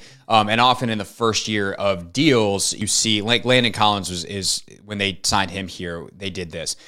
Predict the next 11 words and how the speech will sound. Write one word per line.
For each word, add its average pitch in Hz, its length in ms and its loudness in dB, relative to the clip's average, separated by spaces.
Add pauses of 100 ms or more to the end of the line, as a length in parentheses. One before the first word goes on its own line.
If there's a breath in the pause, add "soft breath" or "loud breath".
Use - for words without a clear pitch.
(120 loud breath)
He 139 60 -2
had 143 60 6
a 139 40 6
one 127 220 4
million 123 220 2
dollar 101 240 4
base 92 220 -2
salary 135 380 6
his 95 140 -2
first 98 360 -4
year, 101 380 0